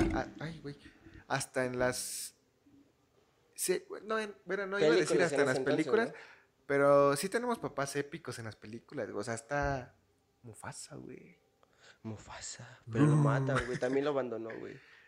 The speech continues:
Speaker 1: Pues no lo abandonó, ay, o sea, güey, lo matan y, "Ay, te abandoné".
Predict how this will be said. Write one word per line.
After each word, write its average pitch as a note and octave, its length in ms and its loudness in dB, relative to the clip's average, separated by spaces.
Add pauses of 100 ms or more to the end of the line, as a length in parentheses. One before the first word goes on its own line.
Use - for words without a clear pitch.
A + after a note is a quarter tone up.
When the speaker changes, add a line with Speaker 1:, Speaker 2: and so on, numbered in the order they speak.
(120)
Speaker 1:
Pues D3 140 -4
no G#3 100 4
lo G#3+ 80 4
abandonó, A#2 420 4 (180)
ay, A2 180 8
o D3 80 10
sea, C#3 140 8
güey, C#3+ 440 6 (340)
lo D3 140 4
matan D3+ 440 4
y, C#3+ 60 -2
"Ay, C3 300 -2
te C3 60 -6
abandoné". C3 580 -6